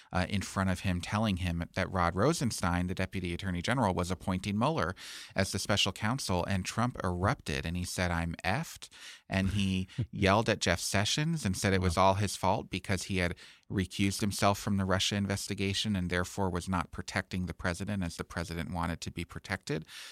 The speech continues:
Speaker 1: by the Attorney General. And it was just a very unsettling and chaotic and destructive moment, uh, in the Trump presidency that
Speaker 2: Yeah.
Speaker 1: speaks to his inner fear
Speaker 2: Hmm.
Speaker 1: about losing that power.
Speaker 2: And you talked to a number of sources who were close to Robert Mueller.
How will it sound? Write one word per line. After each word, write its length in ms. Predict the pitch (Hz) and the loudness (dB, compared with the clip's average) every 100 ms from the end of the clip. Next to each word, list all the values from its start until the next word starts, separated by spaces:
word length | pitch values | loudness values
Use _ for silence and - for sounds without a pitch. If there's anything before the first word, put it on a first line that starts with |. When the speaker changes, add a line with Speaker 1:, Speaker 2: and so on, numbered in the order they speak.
| - - | -12 2
Speaker 1:
by 140 | 117 | 4
the 100 | 117 | 4
Attorney 340 | 117 - 123 120 | 2 2 2 4
General. 440 | 113 117 123 135 | 2 2 2 2
And 180 | 110 107 | 2 2
it 80 | - | 2
was 160 | 98 | -2
just 240 | - 104 98 | -2 -4 -4
a 40 | |
very 420 | 92 117 131 123 | -2 -2 0 2
unsettling 760 | 101 98 - 101 95 95 90 90 | 2 0 0 0 2 2 2 0
and 140 | 95 | -4
chaotic 640 | - 98 92 92 92 87 - - - - | -4 -2 2 2 2 -2 -8 -20 -12 -4
and 120 | 90 | -2
destructive 640 | 85 - 101 95 - 90 | -2 0 0 0 0 -2
moment, 520 | 92 92 90 85 - - - _ | 0 0 0 -2 -6 -16 -20 _
uh, 140 | - 87 | -4 -4
in 140 | 95 87 | 0 -2
the 60 | |
Trump 280 | 85 92 90 | 0 -2 -2
presidency 520 | 92 85 76 82 - | -2 -4 -4 -6 -2
that 120 | 92 98 | 0 2
Speaker 2:
Yeah. 60 | |
Speaker 1:
speaks 340 | 87 85 92 - | 2 2 -2 -4
to 80 | 87 | -4
his 180 | 95 - | -4 -2
inner 160 | 92 85 | -2 -2
fear 500 | - 95 82 78 90 - | -4 -4 -2 -2 -6 -4
Speaker 2:
Hmm. 100 | - 95 | 0 2
Speaker 1:
about 260 | 87 82 | 4 2
losing 300 | 92 87 82 | 2 -2 -2
that 180 | 80 73 | -2 -4
power. 340 | - 82 85 90 _ - - - | -4 -4 -4 -8 _ -20 -20 -2
Speaker 2:
And 140 | - 110 | 6 8
you 100 | 104 | 8
talked 300 | - 143 - | 6 2 6
to 120 | 143 | 8
a 40 | 98 | 10
number 320 | 101 143 117 | 10 8 6
of 120 | 82 | 6
sources 500 | - 110 123 120 92 | 2 2 4 4 4
who 80 | 104 | 6
were 100 | 92 | 4
close 300 | - 104 92 | 6 6 6
to 80 | 104 | 4
Robert 360 | 95 95 95 104 | 6 6 6 6
Mueller. 340 | 101 101 117 | 8 8 4